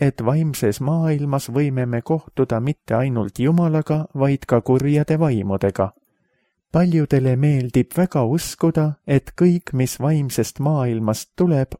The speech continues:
on hea ja kasulik, aga paraku ei vasta see tõele.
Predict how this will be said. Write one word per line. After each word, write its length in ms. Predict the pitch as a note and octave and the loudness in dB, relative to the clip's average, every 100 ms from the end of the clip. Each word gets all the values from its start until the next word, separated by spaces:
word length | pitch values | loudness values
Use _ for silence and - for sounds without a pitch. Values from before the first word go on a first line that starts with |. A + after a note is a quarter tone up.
| - | -2
on 200 | B2 A2+ | 0 0
hea 340 | C#3 D#3+ A#2+ | 0 0 0
ja 220 | A2 G#2+ | 0 -2
kasulik, 720 | A2 F3 F#3 E3+ D#3 D#3 - - _ _ - | 0 -2 0 -2 -2 -4 -10 -20 _ _ -2
aga 300 | C3+ - A2 | 0 2 0
paraku 520 | - D#3 E3 - C#3 | 2 2 2 0 2
ei 160 | A#2 A2 | 2 2
vasta 380 | C3+ - - D3+ | 0 -2 -2 0
see 240 | D#3+ D#3 | 0 0
tõele. 580 | E3+ B2+ G#2 G2+ A#2 | 0 0 0 -2 -4